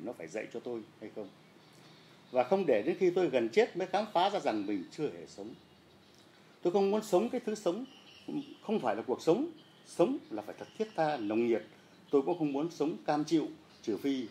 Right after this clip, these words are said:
vô cùng cần thiết. Tôi muốn sống sâu và hút lấy chất tủy của cuộc sống. Tôi muốn sống thật cường tráng, giản đơn như người Sparta.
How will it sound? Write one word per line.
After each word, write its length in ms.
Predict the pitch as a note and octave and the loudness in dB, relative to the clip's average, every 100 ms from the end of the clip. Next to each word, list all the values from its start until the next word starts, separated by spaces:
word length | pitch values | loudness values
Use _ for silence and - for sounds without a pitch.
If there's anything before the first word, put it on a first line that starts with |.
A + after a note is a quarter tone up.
| - | -4
vô 140 | C3 C3 | -4 -4
cùng 140 | F2+ | -8
cần 140 | D#2 C#2+ | -8 -12
thiết. 100 | C3+ - - - - - - - - - - - | -12 -12 -18 -20 -20 -20 -20 -20 -20 -20 -12 -6
Tôi 100 | A#2+ | -2
muốn 140 | C3+ | -4
sống 360 | - - C#3+ E3+ | -4 0 0 0
sâu 380 | - F3 E3 D3+ - | 6 6 6 0 -8
và 100 | F2+ | -6
hút 220 | E3 - | -6 -4
lấy 120 | B2 C#3 | -4 -4
chất 80 | - - | -6 -8
tủy 160 | A2+ E2+ | -6 -4
của 100 | F2 | -4
cuộc 120 | F2 F#2+ | -8 -6
sống. 220 | B2 E3 - - - - - | -6 -6 -8 -20 -20 -12 -2
Tôi 120 | D#3+ | 2
muốn 120 | F#3 | 2
sống 160 | F3+ G3 - | 0 -6 -4
thật 120 | C3+ - | -4 2
cường 200 | D3+ C3+ | 4 4
tráng, 320 | A#2+ C#3+ G#3 - | 4 0 0 -6
giản 280 | - B2+ F#2+ | -2 -2 2
đơn 260 | C#3 D#3 C#3+ | 2 2 0
như 100 | D3 | 0
người 180 | A#2 F#2+ | 0 -2
Sparta. 880 | - F3+ - - - - D3+ C3 | 0 -2 -2 -12 -20 -4 0 0